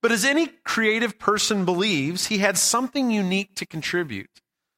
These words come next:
something from his perspective, his lens, his experience that led him to write, what do you think, maybe better than Mark, he thinks? I don't know. I wonder what's in mind.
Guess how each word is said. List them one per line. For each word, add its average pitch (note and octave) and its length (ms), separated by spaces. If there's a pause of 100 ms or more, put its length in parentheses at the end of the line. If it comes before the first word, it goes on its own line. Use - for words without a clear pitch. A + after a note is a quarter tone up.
(180)
something G3+ 340
from F#3 140
his F3+ 220
perspective, - 680
his D3 140
lens, E3+ 340
his C#3 140
experience D#3 580
that D3+ 180 (240)
led G3 260
him F#3+ 200
to F3+ 100
write, E3 500 (420)
what G3 100
do G3+ 40
you F#3 40
think, D3 260
maybe E3 220
better C3 340
than B3+ 120
Mark, C4+ 260
he C4 100
thinks? C#4+ 400
I D3+ 140
don't A#3 160
know. B3+ 180
I A#2+ 100
wonder E3+ 260
what's E3+ 240
in E3 80
mind. D#3+ 320